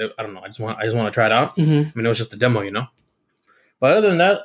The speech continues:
Speaker 1: I stopped following anything about Google Stadia after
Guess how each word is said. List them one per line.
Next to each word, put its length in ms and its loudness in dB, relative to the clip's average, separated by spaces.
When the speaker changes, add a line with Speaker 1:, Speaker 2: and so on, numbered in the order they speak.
Speaker 1:
I 100 2
stopped 260 -2
following 260 2
anything 240 0
about 280 -2
Google 180 -2
Stadia 400 0
after 460 -6